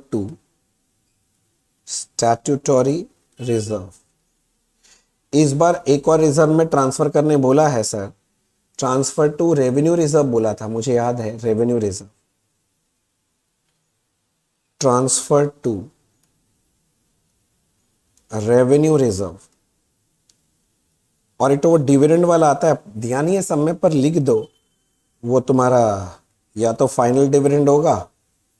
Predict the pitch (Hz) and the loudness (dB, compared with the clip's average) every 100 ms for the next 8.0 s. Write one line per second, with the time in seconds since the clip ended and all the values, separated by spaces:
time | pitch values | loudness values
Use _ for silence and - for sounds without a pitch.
0 | 113 120 117 156 - - 139 135 135 127 | -2 -2 0 -2 -2 -2 0 0 0 0
1 | 127 110 98 95 92 - _ _ _ _ | 0 -2 -4 -8 -14 -20 _ _ _ _
2 | _ _ _ _ _ _ _ _ _ _ | _ _ _ _ _ _ _ _ _ _
3 | _ _ _ 92 90 - - _ _ _ | _ _ _ -18 -16 -16 -20 _ _ _
4 | _ _ _ _ _ _ _ _ _ _ | _ _ _ _ _ _ _ _ _ _
5 | _ _ _ _ _ _ _ _ _ _ | _ _ _ _ _ _ _ _ _ _
6 | _ - - - 117 113 131 147 151 151 | _ -20 -18 -12 -8 -4 -2 -2 -2 -4
7 | 147 147 151 131 127 147 139 131 139 156 | -2 -2 0 -2 -2 -2 0 0 -2 -2